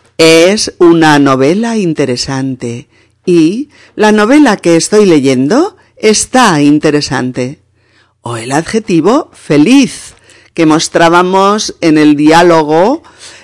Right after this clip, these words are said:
eh, del episodio, cuando David decía, "Estoy feliz porque no he vuelto a tocar el tabaco". ¿Mm? Y más abajo, cuando Lorena le habla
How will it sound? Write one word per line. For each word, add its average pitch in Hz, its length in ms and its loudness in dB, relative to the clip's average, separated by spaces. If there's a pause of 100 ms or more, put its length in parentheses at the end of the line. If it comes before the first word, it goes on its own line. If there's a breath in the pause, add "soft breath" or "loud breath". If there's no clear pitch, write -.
(140 loud breath)
eh, 156 320 4
del 151 220 4
episodio, 165 800 0 (160)
cuando 156 320 2
David 175 440 0
decía, 147 520 -4 (320 soft breath)
"Estoy 180 500 0
feliz 156 580 -2
porque 160 320 -4
no 160 440 2
he 165 140 2
vuelto 160 720 -4 (340 soft breath)
a 143 280 -2
tocar 156 580 -6
el 131 260 -4
tabaco". 120 680 -8 (240)
¿Mm? 170 240 -6 (640 loud breath)
Y 170 120 4
más 151 220 0
abajo, 180 640 0
cuando 135 340 -2
Lorena 160 580 0
le 160 200 2
habla 165 460 0